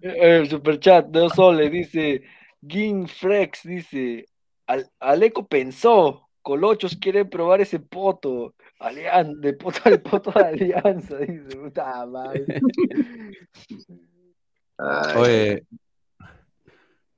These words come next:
Speaker 3: oye, te voy a decir una cosa, a mi, a mi cau-, a ver, a ver, aquí voy a, voy a compartir esto. A mi causa Mogollón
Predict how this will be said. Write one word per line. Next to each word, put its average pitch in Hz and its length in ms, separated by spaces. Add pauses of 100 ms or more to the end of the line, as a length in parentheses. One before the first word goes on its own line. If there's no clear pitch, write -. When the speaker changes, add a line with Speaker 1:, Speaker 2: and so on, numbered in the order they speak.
(560)
Speaker 3:
oye, 117 240
te 117 140
voy 120 120
a - 20
decir 135 300
una 131 160
cosa, 131 680 (140)
a 120 120
mi, 110 220 (460)
a 107 80
mi 110 160
cau-, 127 260
a - 60
ver, 113 180
a 104 120
ver, 104 180
aquí 95 200
voy 107 200
a, 110 60
voy 120 100
a 123 60
compartir 107 500
esto. 101 380 (880)
A 107 160
mi 107 180
causa 117 1000
Mogollón 101 680